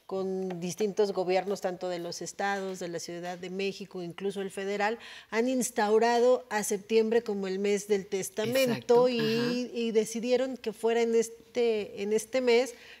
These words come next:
Speaker 1: que es el mes patrio, porque, pues, es todo lo relativo a las herencias y, pues, fue la herencia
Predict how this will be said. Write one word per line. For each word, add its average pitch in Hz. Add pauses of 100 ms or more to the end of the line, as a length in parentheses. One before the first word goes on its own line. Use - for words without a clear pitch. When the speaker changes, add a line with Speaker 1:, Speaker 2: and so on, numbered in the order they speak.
(100)
Speaker 1:
que 214
es 226
el 220
mes 214
patrio, 208
porque, 180 (680)
pues, 185
es 196
todo 208
lo 196
relativo 185
a 190
las 170
herencias 190
y, 220 (440)
pues, -
fue 196
la 208
herencia 196